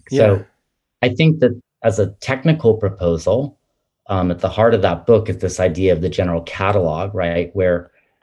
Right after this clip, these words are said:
Speaker 2: um, producers both survey needs and see how they can meet them, and also survey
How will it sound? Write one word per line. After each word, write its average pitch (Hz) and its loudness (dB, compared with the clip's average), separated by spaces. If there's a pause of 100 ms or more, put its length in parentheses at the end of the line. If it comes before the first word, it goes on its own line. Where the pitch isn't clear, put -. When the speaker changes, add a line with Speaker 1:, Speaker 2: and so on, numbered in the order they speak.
(160)
Speaker 2:
um, 87 -4 (720)
producers 104 0
both 90 -2 (220)
survey 101 2
needs 107 0
and 90 -4
see 98 -4
how 92 -2
they 87 -2
can 87 -6
meet 104 -2
them, 123 -4
and 95 -4
also 87 -2 (360)
survey 90 2